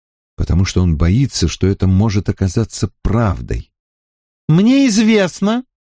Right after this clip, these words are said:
сказала она, — "что у союзников были сомнения. У руководителей сопротивления тоже были сомнения". "Недостаточные для того, чтобы возбудить уголовное дело". "Вряд ли это можно назвать мерой невиновности".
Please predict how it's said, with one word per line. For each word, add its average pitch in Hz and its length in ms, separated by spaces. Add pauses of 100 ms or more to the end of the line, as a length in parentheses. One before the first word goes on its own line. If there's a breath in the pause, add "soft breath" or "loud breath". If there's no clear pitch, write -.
(120)
сказала 95 480
она, — 92 260 (260)
"что 185 200
у 190 60
союзников 185 760
были 196 240
сомнения. 175 760 (340)
У 185 100
руководителей 208 680
сопротивления 202 960
тоже 226 320
были 135 240
сомнения". 147 720 (1040)
"Недостаточные 69 1400
для 64 200
того, 85 320
чтобы 90 340
возбудить 92 640
уголовное 110 760
дело". 90 500 (800)
"Вряд 208 480
ли 233 100
это 269 200
можно 262 260
назвать 214 460
мерой 196 440
невиновности". 175 960